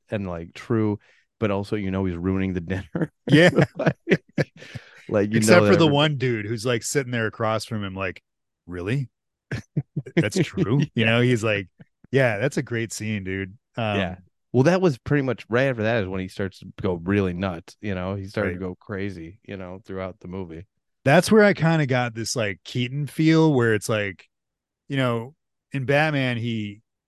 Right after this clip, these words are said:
Speaker 2: there's a point as Bruce Wayne when he realizes what the Joker is that Keaton starts to, like, Bruce Wayne starts to go a little crazy too. And once he realizes what he, what he's up against, you know,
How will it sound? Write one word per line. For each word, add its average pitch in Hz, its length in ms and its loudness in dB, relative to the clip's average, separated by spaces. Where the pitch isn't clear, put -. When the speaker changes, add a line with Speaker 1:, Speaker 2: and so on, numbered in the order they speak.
Speaker 2:
there's 139 300 -2
a 160 80 0
point 131 440 0
as 110 160 -2
Bruce 113 380 -2
Wayne 107 380 -4
when 98 120 -6
he 98 440 -4
realizes 123 800 2
what 107 180 -4
the 107 80 -10
Joker 104 720 -4
is 107 520 -2
that 110 380 -2
Keaton 123 320 2
starts 101 360 0
to, - 80 -4
like, 95 320 -4
Bruce 131 180 6
Wayne 123 160 6
starts 101 300 0
to 110 60 -4
go 95 200 2
a - 20 -4
little 90 200 -2
crazy 87 380 -4
too. 90 320 0
And 107 600 2
once 120 320 0
he 117 80 4
realizes 104 400 2
what 98 100 -2
he, 98 140 -6
what 110 140 0
he's 95 120 -4
up 95 160 -2
against, 85 420 -10
you 98 60 -4
know, 98 240 -2